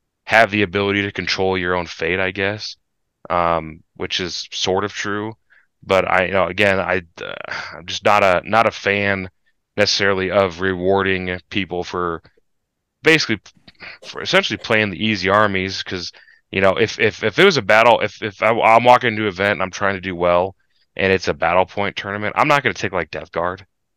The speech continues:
like, or, and in some ways, like, some ways Tau, you know, 'cause Tau just gives up secondaries like a motherfucker and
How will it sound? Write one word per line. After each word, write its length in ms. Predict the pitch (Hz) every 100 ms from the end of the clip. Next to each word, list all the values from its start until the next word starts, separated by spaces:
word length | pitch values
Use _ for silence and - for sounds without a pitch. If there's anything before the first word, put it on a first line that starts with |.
| _ _ _ -
like, 380 | 85 87 - -
or, 480 | - 85 95 92 69
and 140 | 73 95
in 40 |
some 220 | 90 120
ways, 260 | 101 104 95
like, 160 | 95 - _ -
some 180 | - 101
ways 180 | 101 95
Tau, 480 | - 92 85 82 98 _ _ _ _
you 80 | 92
know, 180 | 87 85
'cause 180 | - 101
Tau 240 | 101 92
just 160 | 90 82
gives 220 | 98 87
up 100 | 92
secondaries 500 | - 92 92 92 90
like 140 | 87 85
a 40 |
motherfucker 720 | 87 90 85 85 80 85 85 -
and 400 | 87 85 80